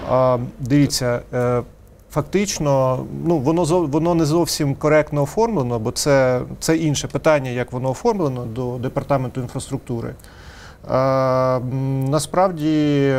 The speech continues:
е, договір оренди оформлений на мого помічника,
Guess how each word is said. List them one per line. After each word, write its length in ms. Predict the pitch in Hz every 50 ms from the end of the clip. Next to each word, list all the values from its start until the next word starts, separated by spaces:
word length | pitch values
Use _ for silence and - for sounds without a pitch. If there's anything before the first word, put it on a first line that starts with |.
| 127 - -
е, 240 | 131 131 131 127 127 127 - - - - - -
договір 480 | 143 123 156 180 175 170 151 151 147
оренди 480 | 147 139 143 139 135 131 120 113 131 131 -
оформлений 760 | - 135 - - - 156 147 135 127 127 127 127 127 131 127
на 180 | 127 135 143 143
мого 260 | 143 143 131 151 151
помічника, 680 | 147 151 143 151 143 - 175 165 - 196 208 233 254